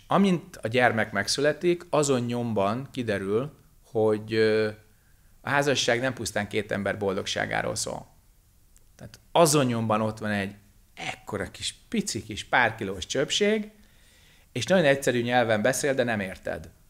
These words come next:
Tehát ha boldog, akkor nagyjából csendben van, emészt és alszik, ha pedig bármiféle problémája van,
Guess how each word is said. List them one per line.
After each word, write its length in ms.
Tehát 160
ha 140
boldog, 380
akkor 220
nagyjából 420
csendben 400
van, 200
emészt 420
és 160
alszik, 600
ha 100
pedig 240
bármiféle 540
problémája 760
van, 480